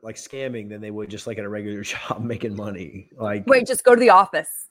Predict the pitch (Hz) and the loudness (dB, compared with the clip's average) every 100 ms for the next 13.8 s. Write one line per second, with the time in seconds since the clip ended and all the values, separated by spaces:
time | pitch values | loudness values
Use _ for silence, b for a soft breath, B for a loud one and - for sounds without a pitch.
0 | 135 135 123 104 113 185 - 143 143 190 | 2 6 6 4 -2 -4 -4 -4 -4 -6
1 | - 240 208 180 151 - 113 135 151 123 | 0 2 4 0 -6 -4 0 0 0 0
2 | 120 117 117 220 - - 226 208 196 214 | 0 2 4 4 2 -2 -2 -2 0 2
3 | 208 202 196 185 175 185 175 143 156 156 | 4 4 4 2 -2 -2 0 0 2 2
4 | 160 127 151 98 87 _ _ _ _ 104 | 0 -2 -6 -8 -14 _ _ _ _ -10
5 | 110 98 466 - - - 110 117 120 120 | -4 2 4 4 -2 -14 -10 -10 -8 -8
6 | 135 92 - 95 90 90 92 _ 82 - | -8 -10 -14 -18 -18 -18 -20 _ -20 -18
7 | - 85 _ b b b b 110 110 90 | -14 -14 _ b b b b -8 -6 -6
8 | - - 202 - 202 160 - - 120 175 | -4 6 6 8 4 4 0 -12 0 2
9 | 220 220 214 175 185 180 - 135 131 151 | 2 -2 -4 0 0 0 -4 -14 -8 -4
10 | 175 - 160 170 190 190 - _ _ _ | -4 -8 -8 -6 -6 -8 -18 _ _ _
11 | _ _ _ _ _ _ _ 117 113 139 | _ _ _ _ _ _ _ -12 -6 -6
12 | 147 156 151 156 151 - 120 131 131 123 | -4 -2 0 -2 -4 -16 -14 -8 -6 -6
13 | 117 113 135 139 147 139 110 120 | -6 -4 -6 -6 -12 -12 -12 -12